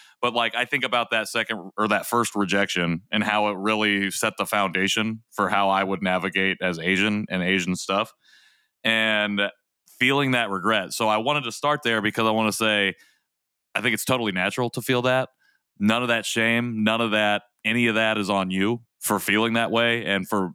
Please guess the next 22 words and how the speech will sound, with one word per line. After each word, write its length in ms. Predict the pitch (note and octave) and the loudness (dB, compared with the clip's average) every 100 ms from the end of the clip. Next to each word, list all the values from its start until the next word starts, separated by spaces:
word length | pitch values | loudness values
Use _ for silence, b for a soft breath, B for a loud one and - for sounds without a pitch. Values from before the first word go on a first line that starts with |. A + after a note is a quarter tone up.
| - | -2
rejecting 460 | G#2 G2 G#2+ A2+ G#2+ | 0 2 0 0 0
that 120 | G#2 | 0
in 60 | |
the 60 | F#2 | -2
first 240 | F2+ E2+ | -6 -6
place. 300 | E2+ A#2+ - - b b b | -8 -12 -12 -16 b b b
We 80 | G2+ | 0
were 60 | G2+ | 0
put 140 | A#2 | 2
in 60 | G#2+ | 0
untenable 480 | A2+ A2+ A2+ G#2+ G#2+ | 0 0 -2 -2 -4
situations, 800 | B2 - G#2 A#2 C#3 C#3 C3+ - | -4 -2 0 0 -2 -4 -6 -2
uh, 240 | F#2+ F#2+ | 0 2
when 140 | F#2+ G2+ | 2 0
it 80 | - | 0
comes 220 | A2 G#2 | -2 0
to 60 | |
being 160 | G2+ G#2+ | -2 0
connected 260 | G2+ G#2+ G#2+ | -2 -2 -2
with 120 | G#2+ | -2
our 80 | G2 | 0
cultures, 460 | A#2 B2 C#3 C#3 | -2 0 -2 -2